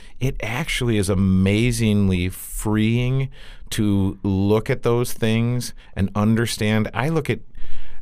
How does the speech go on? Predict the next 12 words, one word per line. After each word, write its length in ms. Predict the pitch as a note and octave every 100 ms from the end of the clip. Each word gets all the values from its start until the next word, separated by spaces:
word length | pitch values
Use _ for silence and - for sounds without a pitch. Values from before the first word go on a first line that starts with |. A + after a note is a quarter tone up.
| -
I, 140 | F#2+ -
I 120 | B2+
look 240 | D3+ E3 -
at 80 | - - - -
bad 360 | G#2 A2+ A#2+
financial 500 | - G2+ F#2+ F#2+ A2
decisions 720 | F#2 F2+ G2 F#2 G2+ G2+ G2 -
as 420 | F#2 F2+ F2 - - - A#3+ - -
it's, 240 | G2 - -
it's 160 | G2 -
your 100 | F#2
education. 720 | F2+ F2 - E2+ E2 C#2